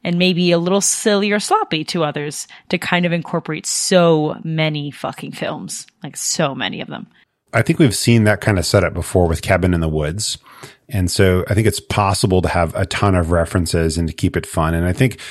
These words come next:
Speaker 2: there, there's a different tone between these two types of movies, right? And Cabin in the Woods went for blockbuster. Like, they went for big stars, like, massive budget and a certain vibe.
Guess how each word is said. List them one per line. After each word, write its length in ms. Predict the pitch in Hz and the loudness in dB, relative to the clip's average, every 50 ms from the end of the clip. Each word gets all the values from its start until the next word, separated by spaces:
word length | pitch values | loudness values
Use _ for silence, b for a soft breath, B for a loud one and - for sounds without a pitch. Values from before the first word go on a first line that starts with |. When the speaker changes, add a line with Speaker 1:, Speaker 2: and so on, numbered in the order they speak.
| B B - | B B -8
Speaker 2:
there, 200 | 127 127 131 - | -2 -2 -2 0
there's 240 | 135 120 113 98 | 4 4 4 4
a 60 | 104 101 | 4 4
different 440 | 90 - - - - 110 87 - | 4 4 2 4 4 0 0 0
tone 360 | - - - 107 101 92 87 78 | -4 2 4 4 6 6 4 4
between 360 | 80 82 - - 113 107 101 | 2 0 2 4 6 6 6
these 240 | 87 85 82 - - | 4 4 0 0 -2
two 160 | - - 90 | 0 0 2
types 280 | - 87 80 73 - | 2 0 -2 -2 -4
of 120 | - 78 71 | -6 -4 -4
movies, 400 | 80 80 78 - - - - - | -4 -4 -4 -6 -8 -8 -6 -2
right? 240 | 85 85 85 78 67 | -2 -2 -2 -2 -2
And 180 | 92 85 80 B B B B B B B B B B | -2 -4 -4 B B B B B B B B B B
Cabin 280 | - - 120 120 123 113 | 2 4 4 6 8 6
in 60 | 104 | 6
the 60 | 98 | 6
Woods 360 | 92 92 98 95 87 - - - | 6 6 6 6 4 0 -6 -4
went 320 | 101 90 95 98 104 98 | 0 2 2 4 2 2
for 480 | - - 104 95 90 87 87 85 76 - - _ - | 2 4 6 6 6 6 4 2 0 -4 -16 _ 0
blockbuster. 800 | - 98 80 76 - - - 71 - - - - 73 71 - - _ _ _ - _ _ | 0 0 0 0 0 -2 -2 -2 -2 -4 -6 -6 -6 -6 -8 -12 _ _ _ -20 _ _
Like, 140 | - 101 98 | -8 -6 -2
they 180 | 98 104 90 98 | 0 2 4 4
went 180 | 98 104 101 | 4 4 4
for 100 | - 101 | 4 2
big 280 | 92 78 - 104 104 98 | 4 6 6 4 4 4
stars, 640 | - - - 98 95 92 92 90 92 87 82 87 - B B B B _ | 0 2 4 4 6 6 6 6 6 4 2 -2 -8 B B B B _
like, 160 | - 90 82 - | -6 -4 -2 2
massive 600 | 85 90 92 92 92 98 98 - - 104 87 80 | 2 4 4 4 4 4 2 2 2 2 2 2
budget 560 | - - 90 90 80 92 87 87 82 - - - | 2 2 2 4 2 2 2 2 0 -2 -8 -6
and 120 | - 101 90 | -4 -2 -2
a 40 | 87 | 0
certain 400 | - - 117 107 98 87 95 92 | 2 2 4 4 4 2 2 2
vibe. 340 | 90 85 82 80 82 78 | 2 2 4 2 2 0